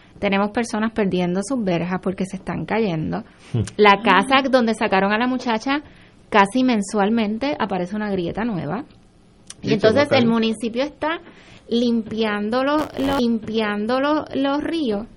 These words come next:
Speaker 1: los terrenos de los ríos, en el área donde están construyendo el, el pueblo y otra urbanización más, y la limpieza de ellos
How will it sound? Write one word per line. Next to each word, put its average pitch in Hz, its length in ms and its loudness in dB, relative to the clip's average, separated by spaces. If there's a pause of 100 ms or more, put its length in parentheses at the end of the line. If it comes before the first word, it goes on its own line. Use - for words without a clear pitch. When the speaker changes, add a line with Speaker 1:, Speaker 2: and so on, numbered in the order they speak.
(280)
Speaker 1:
los 220 140 -8
terrenos 196 380 -4
de 214 80 -2
los 254 160 -2
ríos, 247 380 -2 (760)
en 208 160 -2
el 190 140 0
área 190 380 -2
donde 233 220 -2
están 226 200 -6
construyendo 226 880 -2
el, 208 380 0
el 214 160 -2
pueblo 214 540 0 (840)
y 196 200 2
otra 196 260 0
urbanización 233 640 -2
más, 240 240 -2 (160)
y 220 80 0
la 220 140 4
limpieza 202 640 -2
de 294 100 -2
ellos 302 200 -2